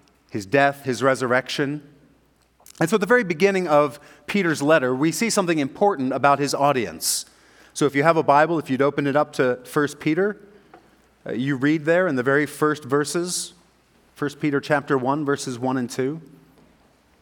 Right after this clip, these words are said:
He says, "Peter,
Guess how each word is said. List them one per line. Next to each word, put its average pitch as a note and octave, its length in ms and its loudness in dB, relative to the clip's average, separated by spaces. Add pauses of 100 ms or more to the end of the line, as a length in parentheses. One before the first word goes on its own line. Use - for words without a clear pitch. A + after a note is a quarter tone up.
(3000)
He - 80 -14
says, D3 180 -4
"Peter, C#3 520 -2